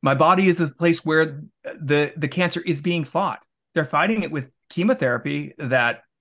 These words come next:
blows up D N A. They're fighting it with radiation that blows up D N A and keeps it from being able to, um, being able to,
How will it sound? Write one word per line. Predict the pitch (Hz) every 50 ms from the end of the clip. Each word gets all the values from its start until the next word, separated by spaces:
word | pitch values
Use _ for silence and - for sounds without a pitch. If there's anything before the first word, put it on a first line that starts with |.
| _ -
blows | 156 131 139 147 160 165 160 180
up | 160 151 143
D | 151 156 156
N | 151 151
A. | 139 120 101 - _ _ _ _ _ -
They're | 147 131
fighting | - 139 131 139 151 160 -
it |
with | 156 143 143 143 139 - - _ _ -
radiation | 143 139 147 147 156 170 180 165 - - 110 104 110 -
that | 139 127 113
blows | 139 135 135 139 131
up | 147 135 131
D | 127 131 131 131
N | 131
A | 139 143 131 107 107 - _ _ _ -
and | 151 127 -
keeps | - 147 143 -
it | - 127
from | - 135 123
being | 117 120 117 123 123
able | 117 117 139 131
to, | - 131 120 120 120 120 117 - _ - _ _ -
um, | - 127 113 113 113 110 110 117 117 - _ _ _ - 165
being | 131 135 135 135 135
able | 135 139
to, | - 127 127 127 117 - -